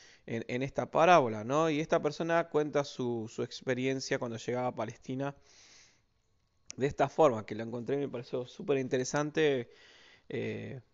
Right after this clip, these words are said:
¿no? Porque yo, yo cuando leía la historia de la parábola de diez vírgenes, digo, bueno, que, o sea, era una parábola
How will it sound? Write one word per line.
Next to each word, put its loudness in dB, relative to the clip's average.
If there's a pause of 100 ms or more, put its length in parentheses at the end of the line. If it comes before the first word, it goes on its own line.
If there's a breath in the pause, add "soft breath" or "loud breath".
(340)
¿no? 0
Porque 2
yo, 2 (140)
yo -6
cuando 0
leía 2
la 0
historia 0
de 0
la -2
parábola 2
de -2
diez -4
vírgenes, -4
digo, -6
bueno, -8
que, -6
o -20
sea, -6
era -4
una -6
parábola 0